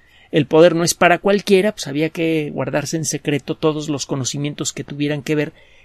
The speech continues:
con las matemáticas y con la geometría, que es la hermanita de las matemáticas. Se llegó, o cuando menos eso es lo que cuentan las historias, a ejecutar a aquellas personas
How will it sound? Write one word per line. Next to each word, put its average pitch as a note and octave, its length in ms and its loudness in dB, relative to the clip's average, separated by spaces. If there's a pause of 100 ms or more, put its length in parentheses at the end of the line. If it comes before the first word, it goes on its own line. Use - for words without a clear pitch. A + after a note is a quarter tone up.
(100)
con D#3+ 160 4
las D3+ 160 2
matemáticas E3+ 720 0
y F3+ 60 -8
con E3+ 180 2
la E3 100 0
geometría, E3+ 600 -4
que - 120 -8
es D#3 100 -6
la D#3 100 -4
hermanita C#3+ 440 -8
de D3+ 100 -6
las C#3+ 140 -8
matemáticas. - 720 -12 (640)
Se - 340 2
llegó, E3+ 520 8
o - 120 -4
cuando D3+ 280 2
menos F#3 320 0
eso F3 160 -4
es D#3+ 100 -4
lo D3+ 140 0
que C#3+ 100 -8
cuentan D3+ 460 0
las D#3 180 0
historias, D3+ 560 0 (440)
a D#3 160 2
ejecutar E3+ 880 2
a G3+ 80 2
aquellas F#3 500 -2
personas D#3+ 840 -2